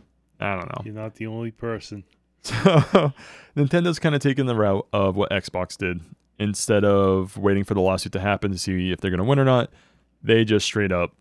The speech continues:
Speaker 1: went to, "We'll fix it, no questions asked," which I believe is going to just nullify the lawsuit.
Speaker 2: They also announced new Joy-Cons coming out. Did you see that?
Speaker 1: Yes, I did see that announcement. They're gonna, not so much customizable.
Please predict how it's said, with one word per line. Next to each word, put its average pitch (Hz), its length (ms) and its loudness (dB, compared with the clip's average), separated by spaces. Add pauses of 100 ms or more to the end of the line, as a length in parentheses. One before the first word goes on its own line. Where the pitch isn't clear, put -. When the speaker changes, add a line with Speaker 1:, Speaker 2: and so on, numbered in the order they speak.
(220)
Speaker 1:
went 90 300 -6
to, 85 560 -8 (140)
"We'll 90 180 -4
fix - 360 -6
it, 90 200 -4
no 87 140 -8
questions 87 360 -8
asked," 82 300 -6
which 90 160 -8
I 92 60 -4
believe 101 400 -2
is 92 100 -4
going 87 220 -4
to 92 180 -8
just 85 400 -8 (380)
nullify 90 560 -2
the 80 80 -8
lawsuit. - 500 -10 (520)
Speaker 2:
They 151 120 -8
also 180 440 -8
announced 110 460 -10
new 120 160 -8
Joy-Cons 107 720 -10
coming 95 300 -16
out. 90 160 -18
Did 92 180 -20
you 87 80 -16
see 123 200 -10
that? 101 60 -8
Speaker 1:
Yes, - 460 -4
I 135 80 -2
did 320 240 0
see - 140 -6
that 90 180 -4
announcement. 87 540 -8 (320)
They're 127 140 -2
gonna, 131 300 0 (640)
not 302 400 -6
so - 100 -6
much - 180 -4
customizable. 131 880 -2